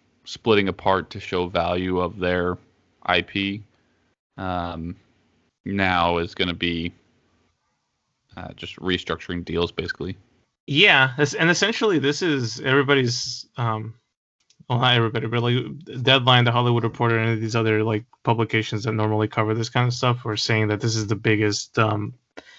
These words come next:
Speaker 2: merger since the sale of Fox t-, uh, Fox Studios over to Disney a couple years ago. So,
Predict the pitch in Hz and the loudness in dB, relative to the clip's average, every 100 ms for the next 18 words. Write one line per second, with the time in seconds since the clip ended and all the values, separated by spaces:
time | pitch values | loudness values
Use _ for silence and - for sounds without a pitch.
0 | - - _ - 120 120 120 107 113 110 | -20 -20 _ 4 8 10 10 8 6 4
1 | - 113 104 113 - 113 107 107 110 110 | 4 0 0 -4 0 4 4 4 0 -2
2 | 120 _ - 117 113 120 - - - - | -8 _ 0 6 6 4 -6 -10 -10 0
3 | 113 107 104 117 113 - 113 107 107 107 | 4 4 2 0 0 0 0 2 0 0
4 | 107 104 98 107 113 123 123 _ _ _ | -2 -4 -2 -2 2 2 0 _ _ _
5 | _ _ _ _ - 107 - 117 113 110 | _ _ _ _ 0 0 2 4 6 6
6 | 110 104 - - - - 110 107 104 | 6 4 -4 -6 -4 2 2 2 -2